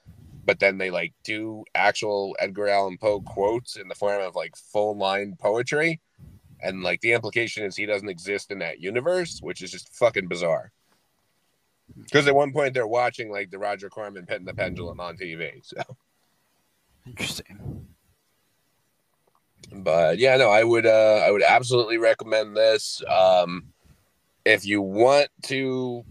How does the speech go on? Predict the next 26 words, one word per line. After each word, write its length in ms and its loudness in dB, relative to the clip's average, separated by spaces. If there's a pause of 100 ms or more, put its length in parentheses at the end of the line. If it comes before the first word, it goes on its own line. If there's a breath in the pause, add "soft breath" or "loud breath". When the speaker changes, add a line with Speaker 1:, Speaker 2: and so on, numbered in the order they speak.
Speaker 1:
pursue 480 0
any 320 2
of 260 -4
the, 480 -8
uh, 460 0 (560)
Roland 500 -4
films, 640 -2 (640)
um, 640 -8 (120)
like, 240 -2
his 200 -4
first, 380 2 (560)
it's 140 -12
not 220 6
even 200 -2
in, 60 -8
like, 160 -8
a 60 -6
trilogy 540 -4
or 100 -6
a 80 -8
thematic 500 -4
trilogy, 500 -8
but 260 -8 (720)
you 140 -10
have, 420 -2
um, 520 -2